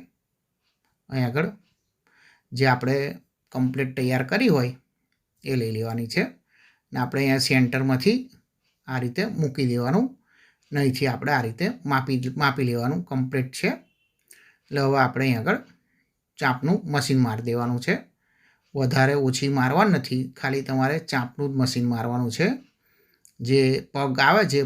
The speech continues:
મશીનનો પગ આવે છે, પગના માપે, માપ જ તમારે મશીન મારી દેવાનું છે. મેં જે ગળું તમને કટિંગ કરીને બતાવ્યું એ એટલા જ માપે છે, એટલે તમારે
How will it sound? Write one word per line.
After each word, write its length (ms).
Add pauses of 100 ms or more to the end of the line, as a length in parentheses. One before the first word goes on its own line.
(220)
મશીનનો 340 (120)
પગ 180
આવે 200
છે, 80 (120)
પગના 420
માપે, 220 (160)
માપ 240
જ 60 (100)
તમારે 320 (680)
મશીન 480
મારી 240
દેવાનું 360
છે. 80 (160)
મેં 140 (100)
જે 100 (120)
ગળું 280
તમને 240 (100)
કટિંગ 380
કરીને 400
બતાવ્યું 420 (640)
એ 80 (120)
એટલા 240
જ 120
માપે 200 (100)
છે, 60 (120)
એટલે 220
તમારે 260